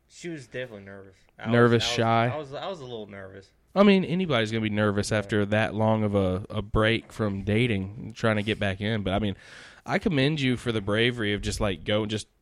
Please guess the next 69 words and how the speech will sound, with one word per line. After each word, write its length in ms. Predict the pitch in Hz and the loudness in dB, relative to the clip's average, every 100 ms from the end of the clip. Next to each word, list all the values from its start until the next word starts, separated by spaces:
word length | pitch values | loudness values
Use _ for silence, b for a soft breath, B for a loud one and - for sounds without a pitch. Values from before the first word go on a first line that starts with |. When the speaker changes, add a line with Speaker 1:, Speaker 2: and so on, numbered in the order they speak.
| _ | _
Speaker 2:
finally 420 | - 110 113 113 | -6 -2 -2 -4
getting 320 | 107 107 104 101 | -6 -6 -6 -2
back 260 | 104 101 | 0 2
out 240 | 98 110 - | 2 2 2
there 220 | 95 95 | 2 2
and, 100 | 95 | 0
like, 160 | 90 | -2
taking 280 | - 110 104 | 0 -2 -2
the 40 | 87 | -8
chance. 380 | - 104 90 87 | -4 -4 -4 -8
Like, 140 | 98 | -10
you 80 | 117 | -8
don't 180 | 123 110 | -8 -6
know 100 | 107 | -8
if 60 | |
it's 120 | - 110 | -8 -6
gonna 100 | 101 | -4
work 220 | 104 104 | -2 0
out 160 | 104 | -2
or 40 | 101 | -2
not. 280 | 101 104 98 | -2 -2 -4
You 100 | 98 | -4
didn't 240 | 110 101 | -4 -4
know 120 | 107 | -6
if, 180 | 104 - | -6 -8
like, 280 | 104 95 98 | -10 -10 -10
even 300 | 107 101 95 | -10 -8 -4
one 220 | 110 117 | -4 -4
date 200 | 104 92 | -6 -8
would 120 | 101 | -12
work 200 | 104 101 | -14 -10
out 200 | 104 101 | -10 -10
or 40 | 98 | -10
not. 280 | 98 101 | -10 -10
But, 60 | 110 | -8
like, 280 | 101 92 - b b | -6 -6 -10 b b
Speaker 1:
Well, 140 | 135 131 | -4 -2
it's 100 | 131 | -2
been 200 | 139 135 | -6 -10
so 180 | - 127 | -6 -6
long 360 | 107 113 117 104 | -6 -10 -12 -14
'cause 140 | 104 | -14
I 80 | 104 | -14
just, 260 | - 107 _ _ _ 123 | -16 -20 _ _ _ -14
I 180 | 123 98 _ - | -14 -16 _ -20
just 180 | 107 | -18
didn't 220 | - 98 95 | -16 -16 -16
even 160 | 95 | -20
care 400 | - 104 101 104 - | -18 -16 -14 -14 -16
to 100 | - | -20
date 360 | 110 110 107 - - | -14 -12 -12 -14 0
Speaker 2:
Right, 220 | 196 139 | 4 6
right, 140 | 147 123 | 4 2
right. 120 | 104 | 0
Speaker 1:
for 60 | |
Speaker 2:
You're 80 | 113 | -2
Speaker 1:
a 60 | 135 | -2
Speaker 2:
working 200 | 151 147 | 0 0
Speaker 1:
while. 80 | 139 | 0
Speaker 2:
on 60 | |
yourself, 520 | 131 - 123 123 120 123 | -2 -2 -2 0 0 -2
working 240 | 117 123 | -2 -2
on 100 | 117 | -2
your 100 | 113 | -4
career, 520 | - 113 113 110 113 | -8 -6 -2 0 -2
just, 180 | 110 101 - 110 | -4 -8 -10 -10
just 220 | 104 - | -10 0
doing 300 | 117 117 113 | 2 2 2
you. 320 | 107 104 104 | 0 0 -2